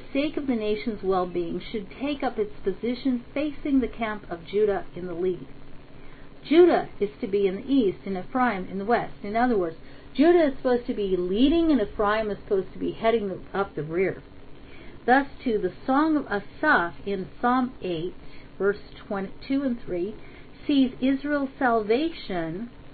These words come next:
depending upon the achievements of Joseph. And Asaph prays,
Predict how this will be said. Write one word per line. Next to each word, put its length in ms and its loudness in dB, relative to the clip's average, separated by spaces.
depending 500 2
upon 320 2
the 140 4
achievements 680 0
of 260 -2
Joseph. 500 2
And 420 2
Asaph 400 -2
prays, 420 -2